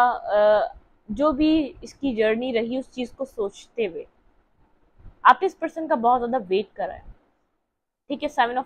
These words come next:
Pentacle, आपने इस partner का past में बहुत ज़्यादा wait करा है, आप लोग के बीच बहुत ज़्यादा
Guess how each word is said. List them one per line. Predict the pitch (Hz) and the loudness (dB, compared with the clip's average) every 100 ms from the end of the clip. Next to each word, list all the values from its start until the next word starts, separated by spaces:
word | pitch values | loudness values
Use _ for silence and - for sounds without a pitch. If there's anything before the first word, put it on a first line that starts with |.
| - | -4
Pentacle, | 208 190 190 - - _ _ _ _ _ _ - - _ _ _ _ _ _ _ _ _ | -6 -6 -14 -16 -18 _ _ _ _ _ _ -20 -20 _ _ _ _ _ _ _ _ _
आपने | 214 233 285 | 4 4 0
इस | 311 | -8
partner | - 240 226 277 | 4 4 4 -2
का | 285 285 | 0 0
past | 285 214 262 - | 4 4 4 0
में | 262 | -4
बहुत | 220 233 | -2 0
ज़्यादा | 240 240 247 185 | 0 0 -2 -2
wait | 208 220 - | -4 -4 -8
करा | 170 | -10
है, | 160 - _ _ - - _ | -10 -18 _ _ -20 -20 _
आप | 208 233 | 4 4
लोग | 277 277 | 0 -2
के | 285 | -2
बीच | 254 262 208 | -2 -2 0
बहुत | 220 269 | -2 0
ज़्यादा | 254 240 | 2 4